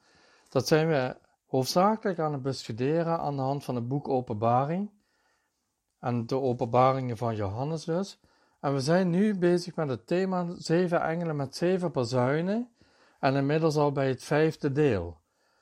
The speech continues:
De vorige week hebben we de vierde engel die op de vierde bazuin blaast bestudeerd. En hebben we geleerd wat God in gang zet als deze engel op die bazuin blaast.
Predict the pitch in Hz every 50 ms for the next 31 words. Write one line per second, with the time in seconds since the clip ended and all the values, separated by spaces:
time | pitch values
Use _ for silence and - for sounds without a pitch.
0 | _ _ _ _ _ _ - 127 117 151 185 226 254 247 208 170 170 143 123 123
1 | 127 151 196 202 - 175 165 165 165 160 151 151 143 131 123 107 - 160 196 226
2 | 226 220 214 196 - 175 175 190 202 196 165 175 156 156 151 - 139 123 - -
3 | - - 180 185 202 208 196 185 160 156 139 120 135 139 151 170 185 185 165 160
4 | 165 170 175 170 - - - 156 143 - - - 117 110 120 123 147 185 214 254
5 | - - - _ _ _ _ _ _ _ _ _ _ _ _ _ _ - 139 143
6 | 165 180 175 170 151 143 135 123 131 120 127 143 175 214 226 220 - 139 - -
7 | - 190 202 196 - 170 139 123 110 139 151 170 214 208 165 175 175 175 170 -
8 | - - 180 190 185 - - 165 160 151 160 151 151 151 151 147 135 139 - 143
9 | 135 139 131 131 139 135 131 127 123 143 143 127 113 98 87 80 - - _